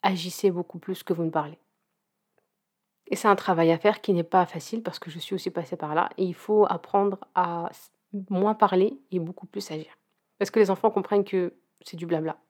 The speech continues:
Elle parle, elle parle, elle parle, elle se défoule, elle s'énerve, je la connais, elle est comme ça. Et puis au final, elle se...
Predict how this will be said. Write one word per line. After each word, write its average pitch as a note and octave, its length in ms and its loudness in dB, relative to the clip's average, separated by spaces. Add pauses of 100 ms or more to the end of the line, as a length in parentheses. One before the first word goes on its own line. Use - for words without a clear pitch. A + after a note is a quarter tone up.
(540)
Elle E3+ 160 4
parle, F#3 180 6
elle E3 140 0
parle, F3 160 2
elle D#3+ 100 0
parle, F#3+ 240 4
elle E3+ 60 2
se E3 120 -10
défoule, D#3+ 360 0
elle E3+ 80 4
s'énerve, E3+ 320 0
je - 20 -6
la D#3+ 80 -2
connais, E3 220 0
elle E3 120 2
est D#3 60 -4
comme D#3 160 -8
ça. F3+ 160 -4
Et E3+ 60 -6
puis - 100 -12
au E3+ 40 -8
final, E3 340 -4
elle D3+ 80 -6
se... D#3+ 320 -10